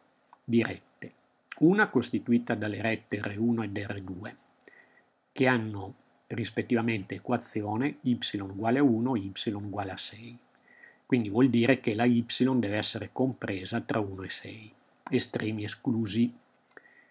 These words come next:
Gli altri due lati della striscia appartengono alle rette R tre e R quattro e i punti di queste rette sono compresi nella zona perché c'è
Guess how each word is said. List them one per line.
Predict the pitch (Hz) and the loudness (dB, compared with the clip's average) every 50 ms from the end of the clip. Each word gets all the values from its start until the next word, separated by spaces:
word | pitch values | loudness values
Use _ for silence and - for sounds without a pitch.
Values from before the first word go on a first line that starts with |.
| _ _ _ _ _ _ _ _ | _ _ _ _ _ _ _ _
Gli | 120 131 | 8 10
altri | 147 147 147 - 120 117 | 10 10 8 4 0 2
due | 110 110 120 120 | 4 4 6 8
lati | 120 110 104 - - - 98 | 8 6 6 2 -2 -6 -4
della | 98 107 127 147 | -4 -2 -2 -2
striscia | 143 - - 139 135 139 139 139 - - 175 | -4 -4 0 4 6 6 6 6 4 0 -2
appartengono | 190 185 - - 98 - _ - 113 107 104 101 98 98 101 - _ _ _ _ _ _ _ _ | -2 -2 -4 -6 -8 -6 _ -4 -4 -2 -4 -6 -6 -8 -10 -14 _ _ _ _ _ _ _ _
alle | - 101 101 104 | -6 -4 -2 0
rette | 110 107 98 98 - - | 0 0 0 -2 -4 -6
R | 98 95 98 95 | -6 -6 -6 -6
tre | - - 104 95 | -4 -4 -4 -4
e | 95 | -2
R | 101 117 127 - | -4 -4 -4 -4
quattro | - 120 101 90 - - _ - 131 160 - - - _ _ _ _ _ _ _ _ _ _ _ _ _ _ _ _ _ _ _ _ | -2 -2 -2 -2 -6 -8 _ 0 0 0 0 0 -4 _ _ _ _ _ _ _ _ _ _ _ _ _ _ _ _ _ _ _ _
e | - 131 127 139 - - | 2 4 4 2 0 -2
i | 120 | -4
punti | - - 147 143 131 - - 107 | 2 8 10 10 10 10 6 -4
di | 98 104 | -6 -4
queste | - - 117 110 - - - 165 | -2 -2 -2 -2 2 2 4 4
rette | 135 110 101 - - 143 | 4 2 0 2 2 2
sono | 135 - - 113 110 98 | 2 2 0 -4 -4 -4
compresi | - - 117 104 101 - 151 160 139 113 104 104 | -2 -2 -2 -2 -2 4 8 8 8 8 6 2
nella | 101 101 101 101 98 92 | -4 -6 -6 -6 -8 -8
zona | - 107 95 95 95 92 - | -8 -8 -8 -8 -8 -8 -8
perché | - 117 - - 123 113 | -8 -8 -4 -2 -2 -2
c'è | - - 127 117 - - | 2 2 0 0 0 -2